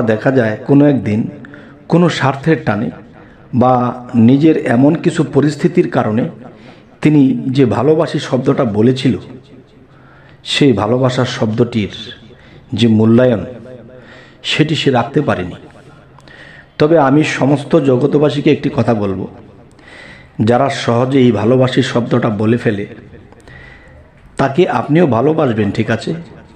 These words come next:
কিন্তু অন্তরে তাকে ওরকমভাবে ঢোকাবেন না। আগে দেখবেন যে এই ব্যক্তিটি যাকে তাকে "ভালোবাসি" বলে ফেলে, কিন্তু এই "ভালোবাসি" শব্দটা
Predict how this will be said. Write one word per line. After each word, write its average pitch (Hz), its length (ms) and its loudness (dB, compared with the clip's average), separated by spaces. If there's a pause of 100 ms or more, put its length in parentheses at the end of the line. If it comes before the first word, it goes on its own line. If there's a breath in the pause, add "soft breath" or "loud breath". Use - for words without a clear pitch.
(140)
কিন্তু 147 320 2
অন্তরে 123 480 0
তাকে 151 300 -4
ওরকমভাবে 143 680 0
ঢোকাবেন 120 480 -2
না। 87 160 -10 (1300 loud breath)
আগে 135 200 0
দেখবেন 131 480 2 (640)
যে 120 140 2
এই 160 240 4
ব্যক্তিটি 131 520 2 (320)
যাকে 113 280 -2
তাকে 165 320 -2
"ভালোবাসি" 120 500 0
বলে 117 240 2
ফেলে, 98 280 -4 (580)
কিন্তু 151 280 2
এই 160 180 2
"ভালোবাসি" 131 580 0
শব্দটা 127 560 0